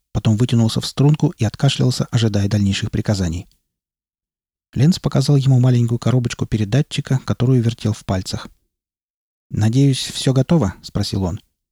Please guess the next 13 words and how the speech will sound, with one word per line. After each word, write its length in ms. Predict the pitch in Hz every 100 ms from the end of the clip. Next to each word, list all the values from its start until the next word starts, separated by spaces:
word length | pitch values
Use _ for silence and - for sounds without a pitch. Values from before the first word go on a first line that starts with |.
| _ -
Мужчина 360 | 101 - 113
в 60 | 107
черном 300 | - 107 104
костюме 400 | 107 - 120 110
бросил 340 | 107 107 -
взгляд 320 | 107 110 110 -
на 60 |
механизмы 460 | 104 104 107 104 101
управления, 520 | 101 98 127 151 139
установленные 640 | 139 - 135 131 131 131
в 20 |
фургоне, 460 | - 131 131 131 120 _ _ -
моргнул 480 | 104 104 131 151